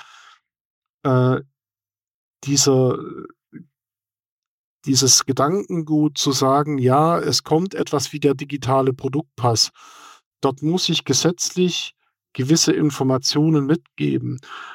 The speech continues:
Aber wenn ich mir überlege, dass ich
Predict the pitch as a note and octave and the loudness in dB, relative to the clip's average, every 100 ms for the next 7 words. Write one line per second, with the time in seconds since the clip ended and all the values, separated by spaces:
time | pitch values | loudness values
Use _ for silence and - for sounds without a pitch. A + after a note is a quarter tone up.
0 | - - - B2+ B2+ B2+ C#3+ C#3+ - D3+ | -20 -6 -2 2 2 2 0 -2 -6 -4
1 | C#3 D#3 C3 B2 C3 D#3 D#3+ C#3 B2+ C3+ | -2 0 0 2 4 4 2 0 -2 -6
2 | - | -8